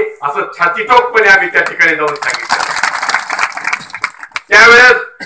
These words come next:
तुम्हाला आठवत असेल, ती परिस्थिती माहिती होण्यासाठी आम्ही पिंपरगावच्या कोरड्या धरणामध्ये तिथं धरणे आंदोलन केलं. त्या भागातले अनेक शेतकरी, आमच्या माता भगिनी देखील त्या आंदोलनामध्ये सहभागी झाल्या.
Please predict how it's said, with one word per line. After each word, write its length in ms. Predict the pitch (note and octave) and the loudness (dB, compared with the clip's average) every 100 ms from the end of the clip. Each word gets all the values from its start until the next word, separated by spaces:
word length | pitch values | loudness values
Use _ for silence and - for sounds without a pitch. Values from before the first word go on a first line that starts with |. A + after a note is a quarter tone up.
| - | -16
तुम्हाला 280 | B3+ A#3 - | 2 6 8
आठवत 320 | - A#3+ B3 | 6 6 6
असेल, 360 | A#3+ A#3+ B3 B3 - _ _ _ _ _ _ _ _ _ _ _ - | 6 6 6 4 -2 _ _ _ _ _ _ _ _ _ _ _ -6
ती 100 | A#3 | -4
परिस्थिती 640 | A3+ A#3 B3 A#3+ B3 C4 | 2 4 6 2 -4 -6
माहिती 400 | B3 G3+ A3+ - | 0 4 4 4
होण्यासाठी 580 | A#3+ A#3 - - A#3 A#3 | 4 6 6 6 4 6
आम्ही 420 | A#3 A#3+ B3+ B3 - - _ _ _ _ _ _ _ _ | 6 6 4 0 -4 -10 _ _ _ _ _ _ _ _
पिंपरगावच्या 680 | G#3+ G#3+ B3 A#3+ B3 A#3+ A#3+ | -4 2 4 6 6 6 4
कोरड्या 400 | B3 A3+ A#3 B3+ | 4 2 4 4
धरणामध्ये 640 | G3+ G3+ B3 B3 B3 A#3+ | 4 4 4 6 6 2
तिथं 200 | - B3+ B3 | 2 2 2
धरणे 260 | G3+ A3 B3 | 2 4 4
आंदोलन 380 | B3 C4 C4+ | 4 4 4
केलं. 420 | C4 - B3 - - _ _ _ _ _ _ _ _ _ _ _ _ - | 4 4 4 2 -2 _ _ _ _ _ _ _ _ _ _ _ _ 2
त्या 160 | A#3+ | 2
भागातले 500 | A3+ A#3 B3 B3 C4 | 4 4 4 4 4
अनेक 440 | C4 B3+ A3 B3 A#3 | 6 6 6 4 0
शेतकरी, 680 | D4 G#4+ - C4 C4+ B3+ A3+ - _ F#3 | 0 -2 2 2 4 2 0 -4 _ -2
आमच्या 320 | G#3+ A3+ B3 | 0 4 6
माता 400 | A#3 A3 C#4 B3 | 6 6 6 6
भगिनी 220 | A#3 C4 | 4 2
देखील 360 | B3+ B3+ C4+ C4+ | 0 2 2 4
त्या 100 | B3 | 6
आंदोलनामध्ये 680 | B3 B3 C4 C4 B3+ C4 | 6 6 4 4 4 2
सहभागी 520 | A#3+ A#3+ B3 C4 C4+ A3+ | 2 4 6 6 6 6
झाल्या. 240 | A#3+ | 6